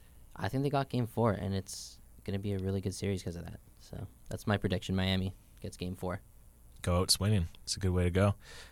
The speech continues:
Speaker 2: All right, look. So that's, it's two one right now. Last time it went three one, did not work out well. It's,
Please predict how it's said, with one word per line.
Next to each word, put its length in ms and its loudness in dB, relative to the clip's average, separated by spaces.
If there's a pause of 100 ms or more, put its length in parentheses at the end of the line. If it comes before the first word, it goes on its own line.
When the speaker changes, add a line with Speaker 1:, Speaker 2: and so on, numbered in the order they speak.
(140)
Speaker 2:
All 80 4
right, 120 6
look. 280 -2 (300)
So 180 2
that's, 520 6 (140)
it's 120 4
two 180 10
one 240 8
right 140 2
now. 280 -2 (840)
Last 220 8
time 100 10
it 60 4
went 140 6
three 200 4
one, 340 6 (680)
did 120 4
not 180 4
work 180 -2
out 180 -2
well. 240 -2 (960)
It's, 180 6